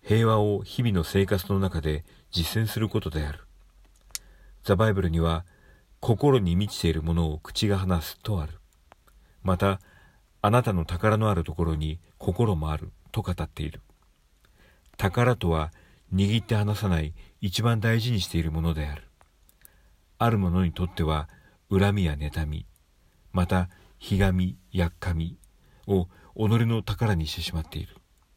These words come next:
故に、自分の表情に、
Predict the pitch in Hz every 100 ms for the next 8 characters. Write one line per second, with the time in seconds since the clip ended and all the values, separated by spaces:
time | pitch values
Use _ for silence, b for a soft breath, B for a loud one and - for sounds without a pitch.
0 | - _ _ b b b b 101 120 101
1 | 80 B B B 95 107 123 131 123 135
2 | 123 123 92 78